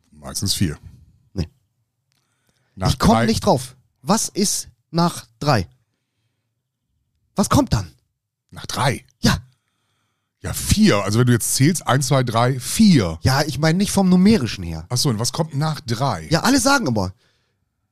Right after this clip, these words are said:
Speaker 2: äh, „Räum dein Zimmer auf. Ich zähl bis drei, sonst.“
Speaker 1: Ja, ach so.
Speaker 2: Was kommt nach drei?
Speaker 1: Ja, das sonst.
Speaker 2: Ja, w-
Speaker 1: Ja, oder nicht?
Speaker 2: Neulich.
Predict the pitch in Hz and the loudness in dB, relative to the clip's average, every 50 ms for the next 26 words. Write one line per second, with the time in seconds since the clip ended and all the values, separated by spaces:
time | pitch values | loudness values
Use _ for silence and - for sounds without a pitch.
0 | _ - 156 156 147 147 143 139 - - _ _ _ _ _ _ _ _ _ _ | _ -2 2 2 2 2 2 0 -2 -8 _ _ _ _ _ _ _ _ _ _
1 | _ _ _ - 165 208 240 240 254 247 - - 285 254 233 175 - - 98 - | _ _ _ 2 2 4 4 4 2 2 2 2 4 4 4 4 2 -2 -4 -6
2 | - - 156 151 - - 151 208 220 175 220 202 - - 185 208 196 147 123 120 | -4 -2 -2 0 0 2 4 4 4 4 2 0 0 0 2 2 2 2 2 2
3 | 131 170 170 143 117 107 - - - - - _ _ _ _ _ - _ _ - | 4 4 4 2 0 -4 -8 -10 -10 -14 -16 _ _ _ _ _ -20 _ _ -4
4 | 139 139 127 95 - - - - 113 - - 262 269 - - - 277 254 247 262 | 0 0 0 0 -2 -8 -12 -12 -6 -2 -2 -2 -2 -2 -2 -2 0 0 0 -2
5 | 262 - - 233 277 254 117 98 - - _ _ _ _ _ _ - 147 123 113 | -2 -2 -2 0 0 0 0 -2 -4 -10 _ _ _ _ _ _ -4 -2 -2 0
6 | 101 - 165 190 156 101 87 - - - - _ _ _ _ _ _ _ _ - | 0 2 2 2 0 0 -4 -6 -8 -10 -14 _ _ _ _ _ _ _ _ -6
7 | 139 131 131 - - - _ _ _ _ _ _ _ _ _ _ _ _ _ _ | -4 -4 -4 -6 -12 -20 _ _ _ _ _ _ _ _ _ _ _ _ _ _
8 | _ _ _ _ _ _ _ _ _ _ _ _ _ _ _ _ - 117 113 110 | _ _ _ _ _ _ _ _ _ _ _ _ _ _ _ _ -4 -4 -2 0
9 | 110 110 107 101 160 180 190 160 123 107 113 - - | 0 0 2 2 4 4 4 4 2 0 -4 -6 -14